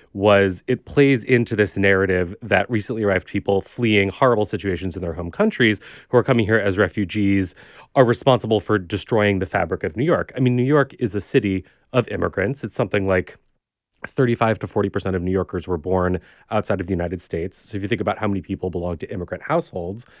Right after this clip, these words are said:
I imagine it's the majority of the city. And so, you know, while I don't wanna downplay the significant challenges from a logistical perspective to helping,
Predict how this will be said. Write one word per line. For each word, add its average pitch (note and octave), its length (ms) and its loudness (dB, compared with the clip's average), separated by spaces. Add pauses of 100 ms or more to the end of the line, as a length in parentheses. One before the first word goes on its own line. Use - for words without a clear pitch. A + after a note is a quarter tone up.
(160)
I G#2+ 80 2
imagine A2 380 0
it's E2 100 -8
the E2+ 60 -6
majority D#2+ 400 -4
of D2 100 -10
the G2 80 -6
city. F2 400 -6 (580)
And C3 220 4
so, A2+ 580 4
you D3 80 -2
know, A2+ 120 4
while A2 120 6
I A2+ 40 6
don't A#2 220 4
wanna G2+ 320 4
downplay F#2 1000 2
the G2+ 100 -2
significant F2+ 600 -4
challenges A2 440 0
from F2+ 140 -8
a D#2+ 40 -8
logistical E2+ 520 -8
perspective G#2+ 680 0
to F#2 80 -2
helping, F2+ 460 -2